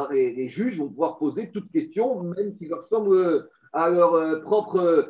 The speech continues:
euh, réflexion. Par exemple, s'ils veulent dire, euh, l'immeuble, il était pierre de taille ou il était moderne,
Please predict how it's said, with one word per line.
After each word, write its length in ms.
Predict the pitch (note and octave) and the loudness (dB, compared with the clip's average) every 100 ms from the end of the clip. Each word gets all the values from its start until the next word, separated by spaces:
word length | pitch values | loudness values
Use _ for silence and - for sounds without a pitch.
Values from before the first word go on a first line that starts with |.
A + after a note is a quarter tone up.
| - - | -4 -2
euh, 200 | F3 D#3 | 2 4
réflexion. 500 | F#3 F#3 G3 G#3+ E3+ | 4 2 -2 0 0
Par 100 | D#3+ | 0
exemple, 320 | E3 F#3 F#3 | 0 -2 -6
s'ils 220 | F#3 F3+ | -6 -4
veulent 160 | F3 D#3+ | -2 -2
dire, 260 | G3 F3 | 0 4
euh, 260 | E3 D3 - - | 4 4 -2 -8
l'immeuble, 420 | F3 G3 G3+ E3 | -2 4 4 2
il 100 | F3+ | -2
était 140 | E3 E3+ | 0 0
pierre 240 | E3+ E3 | 0 0
de 100 | E3 | 0
taille 280 | E3 E3+ D#3 | 2 4 4
ou 80 | D3 | 2
il 80 | |
était 180 | C#3+ D3 | 0 0
moderne, 580 | D3 D#3+ G3 A#3 A#3+ A#3+ | 0 2 2 2 -2 -4